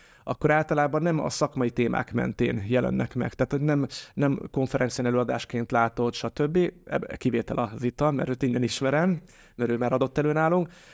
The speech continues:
hanem általában mindig, ö, vannak ilyen egyesületek, ö, közösségek, akik tömörítik, ö, és evangelizálják ezt a témát, hogy miért lenne fontos, hogyha több lány lenne az informatikában.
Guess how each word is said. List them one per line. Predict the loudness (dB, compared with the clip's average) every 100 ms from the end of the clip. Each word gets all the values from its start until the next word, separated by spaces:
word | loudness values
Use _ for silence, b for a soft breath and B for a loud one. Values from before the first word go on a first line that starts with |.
| B
hanem | 0 2
általában | 2 2 2 2 2 2
mindig, | 2 2 0 0
ö, | 2 2 0 2
vannak | 0 0 -2 0
ilyen | 0 2
egyesületek, | 0 0 0 -2 0 0 0 -2
ö, | -2 0 0 0 -4 -8 _
közösségek, | 0 0 -2 0 0 0
akik | -2 -4 -2
tömörítik, | 0 2 2 2 0 0
ö, | -2
és | -2 0
evangelizálják | 0 0 0 0 0 0 0
ezt | -2 -4
a |
témát, | 0 0 2 -2
hogy | 0
miért | 0
lenne | 0 -4
fontos, | -4 -4 -4 -4
hogyha | -4 -2 -2
több | 0 -2 -4
lány | 0 0
lenne | 2 0
az | 0
informatikában. | -2 -2 -2 0 0 0